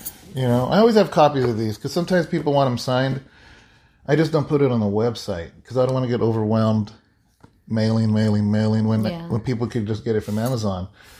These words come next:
Speaker 1: But since you guys are family, I just want you to know, if you ever wanna get one of these, just let me know. Uh, just email,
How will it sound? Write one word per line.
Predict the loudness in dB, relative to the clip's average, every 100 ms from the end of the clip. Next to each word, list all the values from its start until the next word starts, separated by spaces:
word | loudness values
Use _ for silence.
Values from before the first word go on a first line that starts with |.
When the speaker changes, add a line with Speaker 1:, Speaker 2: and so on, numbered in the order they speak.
| -12
Speaker 1:
But | -10
since | -6 -6 -4
you | -2
guys | 0 0 -2
are |
family, | -6 -10 -10 -10 -12 _ _ _ _ _ _ _ _ _ _ _ _ -10
I | -6
just | -4 -2
want | -2
you | -2
to | 0
know, | 0 0 -2 -6 -20 -20 _ _ -14
if | -4
you | 0
ever | 2
wanna | 2 2 2
get | 0 0
one | 0
of | 0
these, | 0 -2
just | -4 -4
let | -4 -2
me | -4
know. | -4 -6 -12 -20 _ _ -6
Uh, | -4 -2
just | -6 -4
email, | 0 2 2 2